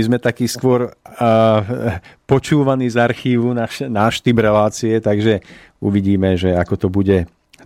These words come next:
tento raz. V každom prípade, ak majú muži užitočnejšiu prácu ako počúvanie rádia, tak im to určite s radosťou doprajeme, pretože muž by mal vedieť si vytýčiť priority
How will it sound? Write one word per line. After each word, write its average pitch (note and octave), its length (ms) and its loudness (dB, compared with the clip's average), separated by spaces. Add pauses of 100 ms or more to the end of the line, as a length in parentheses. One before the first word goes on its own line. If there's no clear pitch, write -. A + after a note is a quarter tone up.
tento G2 320 0
raz. G2+ 400 0 (720)
V - 20 -10
každom A#2+ 300 0
prípade, B2 400 0
ak A#2 180 2
majú A#2+ 380 0
muži B2 320 0
užitočnejšiu A2+ 880 -2
prácu G2 480 2
ako G2+ 160 0
počúvanie G#2+ 560 -2
rádia, G2 480 2
tak G2 240 -6
im G2+ 160 -4
to F#2+ 320 0
určite F#2 560 -4
s F#2+ 80 -10
radosťou G2 480 -2
doprajeme, F#2+ 640 0
pretože F#2+ 560 -2 (480)
muž G2+ 180 2
by G2+ 140 2
mal G2 240 2
vedieť G2+ 640 -2
si G2 320 0
vytýčiť G#2+ 560 0
priority G#2 720 2